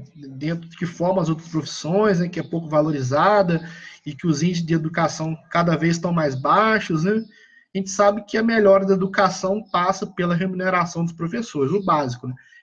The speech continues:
Remuneração, condição de trabalho, plano de carreira, é, capacitação. E, infelizmente, a gente vai vendo aí que cento e trinta e seis mil, mais ou menos, aí, dos trabalhadores da,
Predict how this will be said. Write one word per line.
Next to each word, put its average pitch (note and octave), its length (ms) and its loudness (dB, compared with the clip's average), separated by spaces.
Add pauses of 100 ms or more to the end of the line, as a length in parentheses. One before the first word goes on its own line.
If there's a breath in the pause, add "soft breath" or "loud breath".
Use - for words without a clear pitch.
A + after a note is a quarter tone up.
Remuneração, D3+ 680 0
condição C#3+ 400 -8
de C3 100 -10
trabalho, D#3 640 0
plano D#3 220 0
de - 100 -10
carreira, F3 680 2 (560 soft breath)
é, C#3 200 -2
capacitação. F3+ 1120 0 (580 loud breath)
E, A#3+ 180 -2
infelizmente, G#3+ 880 2
a G3+ 60 6
gente G#3+ 580 2 (240)
vai F3 280 2
vendo F3+ 260 -2
aí E3+ 220 0
que F3 440 -4 (380 loud breath)
cento A#3 400 -2
e B3 60 2
trinta A3+ 360 0
e G3 80 4
seis F#3 360 0
mil, F3+ 260 2
mais G3+ 240 4
ou G#3+ 120 4
menos, E3+ 420 0
aí, F3+ 340 -2 (640)
dos D3+ 180 -6
trabalhadores D#3 760 0
da, C#3+ 480 -4